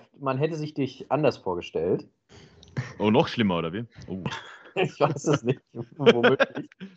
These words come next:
Speaker 1: <laughs> Dann hat, äh, Nachtmar ein sehr gutes Monty Python Zitat, Gebüsch nie, nie, nie,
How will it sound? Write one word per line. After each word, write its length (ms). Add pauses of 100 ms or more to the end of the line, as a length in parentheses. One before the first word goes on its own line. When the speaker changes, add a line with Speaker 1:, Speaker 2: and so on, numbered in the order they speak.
(140)
Speaker 1:
<laughs> 80 (1900)
Dann 160
hat, 240 (120)
äh, 260
Nachtmar 640
ein 140
sehr 180
gutes 280
Monty 180
Python 340
Zitat, 540
Gebüsch 380
nie, 260
nie, 200
nie, 440